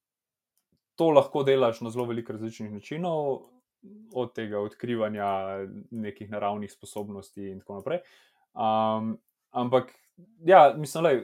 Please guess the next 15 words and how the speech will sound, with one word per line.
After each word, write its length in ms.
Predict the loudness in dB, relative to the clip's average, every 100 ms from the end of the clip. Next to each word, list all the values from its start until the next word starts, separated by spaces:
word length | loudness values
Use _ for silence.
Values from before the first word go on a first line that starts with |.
| -4 -12 -12
če 140 | -6
gremo 220 | -2 -2 -2
na 100 | 0
imposter 400 | 4 4 2 -8
sindrom, 380 | -6 -4 -4
vsi 260 | -6 -6 -6
imamo 460 | -2 0 0 0 0 0 0 -4 -12 _ _ _ _ -20 _ _
v 120 | -10 -6
določeni 540 | 0 2 0 -2 -4
meri 240 | -2 2
ali 100 | 2
pa 140 | 0 -4
v 40 |
določenih 440 | -4 -6 -6 -10 -10
situacijah 720 | -6 0 0 0 -4 -4